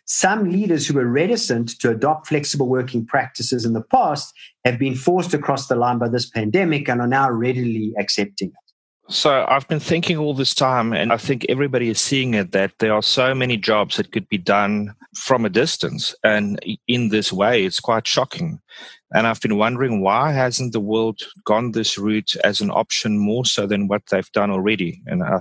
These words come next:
Speaker 2: think a lot of people are talking about it. And I do believe we've got this hangover from the Industrial Revolution, which is organizations don't trust their people. And what I've seen here is you really gotta trust people, because the truth is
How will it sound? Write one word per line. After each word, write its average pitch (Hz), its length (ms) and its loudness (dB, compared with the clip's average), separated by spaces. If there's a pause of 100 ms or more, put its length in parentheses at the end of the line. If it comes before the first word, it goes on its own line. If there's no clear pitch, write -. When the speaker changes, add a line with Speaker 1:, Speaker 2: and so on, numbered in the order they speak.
Speaker 2:
think 110 160 -2
a 98 80 0
lot 104 180 0
of 113 100 -4
people 107 280 -2
are 98 80 0
talking 104 400 -4
about 90 320 0
it. 90 100 -4
And 95 120 -6
I 123 180 2
do 139 160 -2
believe 143 360 -2
we've 120 140 -2
got 127 240 0
this 123 180 0
hangover 110 580 2
from 110 280 -2
the 107 400 0
Industrial 113 600 0
Revolution, 110 720 0
which 110 280 -2
is - 160 -6
organizations 135 720 0
don't 120 260 -2
trust 131 340 0
their 139 100 0
people. - 420 -4 (360)
And 131 300 2
what 131 100 2
I've 139 160 2
seen 180 260 2
here 151 240 2
is 131 340 0
you 120 140 0
really 170 220 0
gotta 131 220 -2
trust 135 380 -2
people, 123 280 0
because 117 320 -4
the 123 80 -2
truth - 400 -4
is 123 320 -2